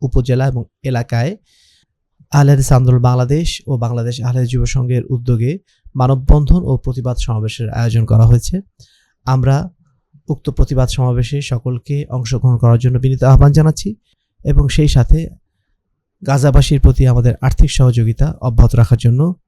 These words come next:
বিনীতভাবে অনুরোধ করছি। প্রিয় দেশবাসী, এই সামান্য অর্থ সহযোগিতা অথবা আমাদের এই নৈতিক অবস্থানের,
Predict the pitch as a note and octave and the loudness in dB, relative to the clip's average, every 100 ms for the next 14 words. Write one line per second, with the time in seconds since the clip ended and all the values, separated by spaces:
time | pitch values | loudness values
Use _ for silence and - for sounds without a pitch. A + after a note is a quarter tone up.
0 | - C#3 A#2+ B2 A#2 G#2+ A2 A2+ - A#2 | -4 -2 -2 -4 -4 -4 -4 -6 -8 -6
1 | - - - - - C#3+ B2+ C#3 C#3+ C3+ | -4 -6 -10 -18 2 4 6 4 4 0
2 | - F#3 F#3+ _ _ _ _ D3 C#3+ D#3 | -2 -10 -14 _ _ _ _ -4 -2 0
3 | D3+ D3+ C3+ - - F3 - D3 B2+ A#2 | 0 0 -2 -2 4 4 4 0 0 -2
4 | A2 A#2+ D3 F#3 _ _ _ C3+ B2+ C3 | -4 -4 -6 -12 _ _ _ -4 -2 0
5 | C3 C3 C3+ B2+ - C3 B2+ B2 C3 C3 | -2 -2 -4 -4 -6 -6 -6 -6 -6 -6
6 | C#3+ - B2+ C#3 - D3 C#3+ C#3+ - | -8 -2 -2 -2 -2 -2 0 -2 -4